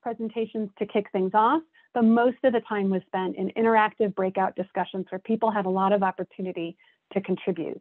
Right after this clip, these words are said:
And so one of the ways we facilitated those contributions was through the use of,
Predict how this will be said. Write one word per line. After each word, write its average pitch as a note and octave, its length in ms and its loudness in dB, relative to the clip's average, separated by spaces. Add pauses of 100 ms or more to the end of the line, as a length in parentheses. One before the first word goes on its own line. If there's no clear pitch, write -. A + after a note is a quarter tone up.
(140)
And B3 260 6
so B3+ 120 6
one C4+ 220 4
of C#4+ 80 0
the C4 80 4
ways A#3+ 300 2
we A#3 120 -2
facilitated A3+ 680 -4
those G3+ 220 -6
contributions A#3+ 680 -2
was G#3+ 340 0 (140)
through G#3+ 200 0
the G3+ 80 2
use G3 300 0
of, F#3 120 -4